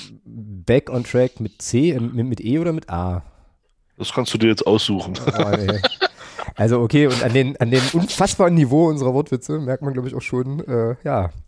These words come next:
Speaker 1: in welche Richtung das hier heute gehen wird. Ich bin ja mal, ich bin ja mal sehr, sehr gespannt.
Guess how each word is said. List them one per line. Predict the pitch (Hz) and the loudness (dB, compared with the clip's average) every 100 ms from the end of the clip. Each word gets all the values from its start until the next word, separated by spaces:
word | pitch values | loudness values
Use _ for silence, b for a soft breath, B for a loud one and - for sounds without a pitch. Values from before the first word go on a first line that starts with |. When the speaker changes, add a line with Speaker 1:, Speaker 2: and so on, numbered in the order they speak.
| _ _ _ - - - | _ _ _ -14 -10 -2
Speaker 1:
in | 117 | 0
welche | 113 | 0
Richtung | 113 135 | 0 0
das | 110 | -2
hier | 107 | 0
heute | 98 104 | -2 -2
gehen | 95 110 | -4 -6
wird. | 92 98 | -8 -10
Ich | - | -10
bin | 101 | -8
ja | |
mal, | 95 90 92 | -6 -6 -8
ich | - | -10
bin | 98 | -8
ja | |
mal | 92 90 | -6 -6
sehr, | 98 | -6
sehr | 101 | -6
gespannt. | 98 - 110 | -8 -8 -12